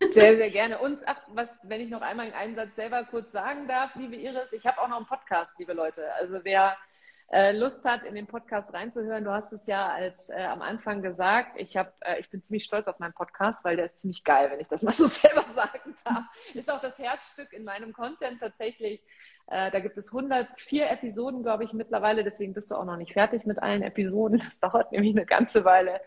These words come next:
Speaker 2: an Wissen, auch an Marketingstrategie und Business-Aufbaustrategie-Wissen, weil ich eben früher, in meinem früheren Leben, wenn ihr so wollt, äh, bis letztes Jahr noch, äh, rein strategisch unterwegs war. Das heißt, da gibt's auch ganz, ganz viel Wissen und Input dazu.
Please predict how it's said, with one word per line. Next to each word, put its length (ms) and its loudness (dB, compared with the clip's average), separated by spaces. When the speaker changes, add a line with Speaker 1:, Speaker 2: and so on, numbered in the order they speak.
Speaker 2:
an 220 2
Wissen, 360 -4
auch 180 -2
an 160 -6
Marketingstrategie 1300 -6
und 180 -10
Business-Aufbaustrategie-Wissen, 1600 -8
weil 220 12
ich 180 2
eben 400 -2
früher, 680 -2
in 80 -16
meinem 240 -12
früheren 580 -4
Leben, 320 -2
wenn 120 -4
ihr 120 -2
so 120 -2
wollt, 380 0
äh, 300 -2
bis 200 -4
letztes 400 -6
Jahr 240 4
noch, 260 -4
äh, 100 -6
rein 320 -2
strategisch 460 -8
unterwegs 460 -18
war. 120 -8
Das 160 -14
heißt, 220 -4
da 80 0
gibt's 200 -6
auch 100 -6
ganz, 200 -10
ganz 220 -14
viel 320 0
Wissen 340 -4
und 140 -8
Input 380 -8
dazu. 400 -4